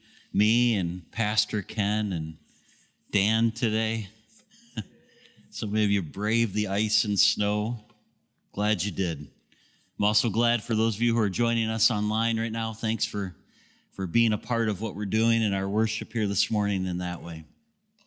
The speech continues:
So we're in Revelation chapter twenty. We're getting close, church. And as we get closer to the end of this great book that we've been studying through,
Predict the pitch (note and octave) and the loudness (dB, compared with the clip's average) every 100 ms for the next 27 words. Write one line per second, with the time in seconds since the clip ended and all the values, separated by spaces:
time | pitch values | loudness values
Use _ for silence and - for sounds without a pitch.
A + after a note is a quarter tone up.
0 | _ _ - - - - - C3 D3 F#3+ | _ _ -8 -8 -10 -20 -4 4 6 6
1 | D#3 E3 E3+ E3 - D#3 E3+ D3+ D3+ C3+ | 4 4 2 2 0 2 2 2 0 0
2 | D#3+ D#3+ G#2 G#2+ A#2 B2 B2+ D3 A#2+ F2+ | 2 4 4 4 2 2 2 2 2 2
3 | - - F2+ F2+ - - _ _ _ _ | 0 0 0 0 -4 -6 _ _ _ _
4 | _ _ _ G2 G#2 B2 A#2 B2+ C3 A#2 | _ _ _ 0 2 4 6 6 4 0
5 | - C3 C#3 - C#3 A2+ A#2+ A2+ A#2 B2+ | 2 4 4 4 2 2 2 2 4 4
6 | A#2 F#2+ A2 - A#2 B2 B2 F2+ A#2+ B2+ | 4 4 2 2 2 2 2 0 0 0
7 | - A2 F#2+ A2 G#2+ A2 F#2 - A#2+ A2+ | -2 0 2 2 2 2 2 2 2 2
8 | G#2+ G2+ - B2+ C#3 A2+ G#2 A2 | 2 0 -2 2 4 6 4 2